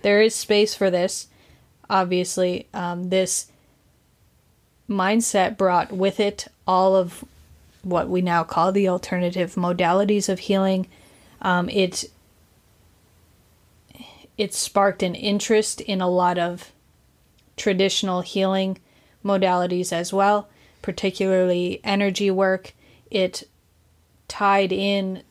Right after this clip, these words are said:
uh, spiritual healing with physical healing. It allows for the space of emotional work or, or psychological exploration as part of the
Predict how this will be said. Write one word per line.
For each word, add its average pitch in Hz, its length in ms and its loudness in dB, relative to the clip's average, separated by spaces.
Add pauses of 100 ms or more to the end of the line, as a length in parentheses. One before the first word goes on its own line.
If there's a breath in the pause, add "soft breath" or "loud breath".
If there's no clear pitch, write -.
uh, 175 300 -8
spiritual 226 720 0
healing 190 540 -2 (380 soft breath)
with 190 220 -2
physical 202 480 -2
healing. 190 600 -2 (440 soft breath)
It 190 220 0
allows 185 500 2
for 180 460 0
the 180 140 -4
space 180 480 -2
of 170 280 -4 (540 soft breath)
emotional 190 720 0
work 180 440 2
or, 180 440 -4
or 190 140 -4
psychological 185 1000 0
exploration 185 880 0
as 175 240 -6
part 196 580 0
of 180 260 -4
the 180 320 -4